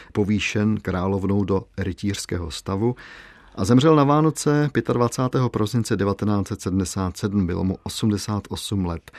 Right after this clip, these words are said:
Ještě taková zajímavost, Pavle, to, že si dva imigranti, jeden z Polska a jeden z Bulharska, v březnu sedmdesát osm vybrali právě Chaplinovu rakev k tomu, aby ji ukradli a vydírali rodinu. Myslíš, že to byla jenom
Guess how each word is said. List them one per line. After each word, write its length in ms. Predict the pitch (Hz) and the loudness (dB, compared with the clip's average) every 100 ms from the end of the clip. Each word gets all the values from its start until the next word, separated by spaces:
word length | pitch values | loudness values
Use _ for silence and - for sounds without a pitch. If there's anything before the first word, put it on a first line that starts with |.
| - - - - | -18 -18 -20 -8
Ještě 200 | 92 - | -4 0
taková 320 | 117 135 135 | 2 4 4
zajímavost, 800 | 113 110 110 113 117 135 - - 85 92 - | 6 4 6 6 4 2 -2 -8 -4 -4 -4
Pavle, 640 | - 98 113 117 113 110 - _ _ - | -4 0 2 4 4 2 -2 _ _ -2
to, 160 | 104 | 0
že 180 | 95 113 | 2 0
si 500 | - - 120 117 110 101 | -2 2 6 6 4 0
dva 400 | 87 92 107 110 - | -4 2 2 2 2
imigranti, 880 | 107 110 110 110 110 107 110 113 110 | 2 4 4 4 4 4 4 4 0
jeden 260 | 98 98 101 | -2 2 2
z 80 | - | 2
Polska 560 | - 104 104 - 107 | 4 4 2 0 0
a 180 | 110 - | 0 -2
jeden 320 | 101 104 90 | 0 2 0
z 60 | 95 | -2
Bulharska, 800 | 90 110 92 101 95 - 113 107 - - | 0 2 2 0 -2 0 0 0 -4 -12
v 180 | 87 90 | -8 -6
březnu 420 | 87 98 95 107 | -4 -2 0 0
sedmdesát 520 | 107 101 107 104 107 98 | 0 0 0 0 -2 -2
osm 420 | - 113 107 78 | -2 0 0 2
vybrali 460 | 101 95 101 107 | 0 2 2 2
právě 400 | 101 98 98 101 101 | 0 0 2 2 2
Chaplinovu 480 | 113 95 107 104 110 | 0 0 2 2 2
rakev 380 | 98 101 107 - | 0 0 -4 -6
k 80 | - | -2
tomu, 200 | 104 101 | 0 2
aby 160 | 101 | 2
ji 80 | 107 | 0
ukradli 500 | - 90 101 98 107 | -2 0 0 2 2
a 60 | 101 | 2
vydírali 500 | 98 101 107 104 107 | 0 2 4 4 2
rodinu. 400 | 95 95 107 110 - - - - | 2 2 2 2 -4 -16 -16 -6
Myslíš, 400 | 98 104 - 113 | -2 -2 0 0
že 160 | 98 104 | 2 2
to 260 | - 113 101 | 4 4 6
byla 300 | 107 107 110 | 4 4 2
jenom 320 | 110 110 | 2 2